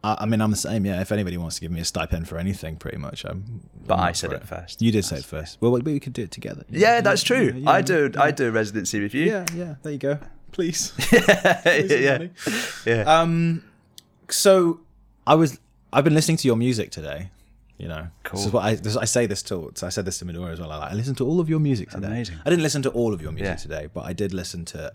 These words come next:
Speaker 1: a lot of it.
Speaker 2: Doubled my, um, Spotify numbers.
Speaker 1: Yeah, probably, <laughs>
Speaker 2: Yeah.
Speaker 1: probably gave you, got you, like, at least nought point nought nought five pence more
Speaker 2: Thank you so
Speaker 1: money in
Speaker 2: much.
Speaker 1: streams. That's
Speaker 2: Yeah.
Speaker 1: okay.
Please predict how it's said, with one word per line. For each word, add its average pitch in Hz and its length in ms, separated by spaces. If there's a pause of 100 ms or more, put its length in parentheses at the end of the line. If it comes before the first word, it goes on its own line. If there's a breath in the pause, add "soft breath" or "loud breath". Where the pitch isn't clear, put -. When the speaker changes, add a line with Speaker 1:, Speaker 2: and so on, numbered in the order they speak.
Speaker 1:
a - 60
lot 82 220
of - 100
it. - 180
Speaker 2:
Doubled 101 340
my, 87 220
um, 82 160
Spotify 82 500
numbers. 80 320
Speaker 1:
Yeah, 107 220
probably, 117 520
<laughs> - 60
Speaker 2:
Yeah. 110 140
Speaker 1:
probably 123 400
gave 120 300
you, 110 160
got 113 240
you, 107 140
like, 98 200 (280)
at 107 80
least 113 280
nought 110 220
point 101 240
nought 98 240
nought 95 260
five 87 380
pence - 360
more 95 180
Speaker 2:
Thank 104 280
you 85 60
so 95 140
Speaker 1:
money 87 100
in 87 60
Speaker 2:
much. 85 180
Speaker 1:
streams. 82 420
That's 90 120
Speaker 2:
Yeah. 98 140
Speaker 1:
okay. 82 280